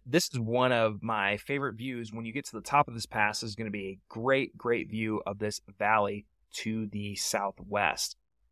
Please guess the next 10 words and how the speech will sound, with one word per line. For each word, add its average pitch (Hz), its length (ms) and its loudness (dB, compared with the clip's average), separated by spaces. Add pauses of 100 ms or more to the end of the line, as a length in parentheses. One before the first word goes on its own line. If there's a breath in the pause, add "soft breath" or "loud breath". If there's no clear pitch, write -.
(120)
Huge, 156 720 4
huge 123 360 -2
expansive 107 520 -4
valley. 101 400 2
You're 101 180 -4
gonna 104 200 -4
be 101 120 -4
able 101 160 0
to 101 120 -4
see 107 360 -4